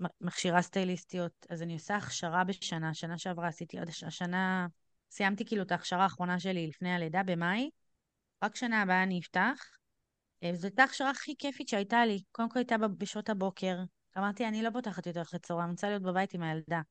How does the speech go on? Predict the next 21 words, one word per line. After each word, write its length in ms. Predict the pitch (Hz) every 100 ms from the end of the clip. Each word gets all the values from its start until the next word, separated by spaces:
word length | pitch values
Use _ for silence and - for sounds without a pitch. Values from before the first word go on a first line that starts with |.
| _
שזה 300 | - 170 185
גם, 260 | 226 254 180 - _ _ _ _
את 60 |
יודעת, 180 | 214 214
אמונות 320 | 180 175 196
מגבילות 420 | 240 233 190 208 220
שהיו 420 | 208 196 190 208
לי 140 | 220
לפני, 440 | 202 - 247 175 170
"אף 100 | -
אחד 160 | 226
לא 40 | 233
יבוא 220 | 220 214
בבוקר, 720 | 202 190 196 - 196 202 190 - _ _ -
את 40 |
חייבת 220 | - 185
לעבוד 220 | 233 220 208
רק 140 | 208
אחרי 180 | - 220
צהריים", 880 | - 208 196 190 190 185 185 180 180
כול-, 180 | 196